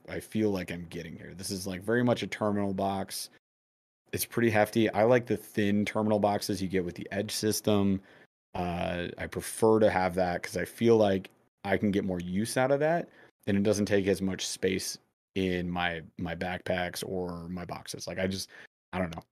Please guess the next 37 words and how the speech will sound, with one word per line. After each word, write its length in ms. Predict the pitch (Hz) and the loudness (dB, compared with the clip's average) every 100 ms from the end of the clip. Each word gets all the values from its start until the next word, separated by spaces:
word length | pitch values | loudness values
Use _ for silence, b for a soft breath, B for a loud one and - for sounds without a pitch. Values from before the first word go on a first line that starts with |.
| _ _ _ - | _ _ _ -2
I'm, 160 | 107 - | 0 4
I'm 140 | 120 | 6
not 220 | 127 123 | 8 8
a 60 | 117 | 6
hundred 200 | 110 104 | 6 4
percent 300 | 92 90 85 | 2 0 -2
in 120 | 85 | -6
on 140 | 82 82 | -10 -14
this 220 | 82 - | -12 -14
thing. 100 | 82 | -12
It's 120 | 87 | -8
very 320 | 92 107 107 | 2 4 4
interesting. 580 | 95 - 95 90 90 90 - B B _ _ - | 2 -2 -6 -4 -2 -4 -8 B B _ _ 0
Um, 600 | 90 90 90 90 87 80 _ _ _ _ - | 4 6 6 4 -2 -6 _ _ _ _ -6
you 100 | 92 | 0
found 240 | 113 104 | 4 4
it 80 | 104 | 4
to 80 | 101 | 4
be 100 | 104 | 4
a 60 | |
pain 280 | 87 98 95 | 4 0 0
on 80 | 90 | 0
the 60 | 87 | -2
water. 220 | 90 87 | -4 -2
Jeremy 480 | 98 101 101 92 98 - | 0 2 2 0 -2 -4
Weller 400 | 95 95 95 90 | 2 2 2 0
says, 380 | 95 90 85 - | -2 -2 -6 -12
"I 80 | - | -14
found 360 | - 101 98 104 | -6 -2 2 0
it 100 | 80 | -2
to 80 | |
be 140 | 92 90 | -4 -2
a 60 | |
pain 340 | - - 95 92 | -4 -6 -4 -4
on 140 | 87 | -6
the 60 | 82 | -8
water." 400 | 82 82 76 | -10 -10 -12